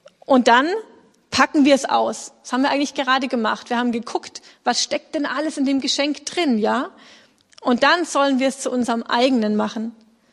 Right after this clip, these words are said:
In dem Geschenk steckt drin Versorgung,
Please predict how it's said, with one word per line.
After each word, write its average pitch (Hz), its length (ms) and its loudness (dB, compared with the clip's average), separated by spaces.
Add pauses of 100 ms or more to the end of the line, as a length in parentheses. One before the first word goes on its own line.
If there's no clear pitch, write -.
(1040)
In 285 200 2
dem 285 140 2
Geschenk 269 380 0
steckt - 440 -2
drin 214 320 0 (460)
Versorgung, 247 880 2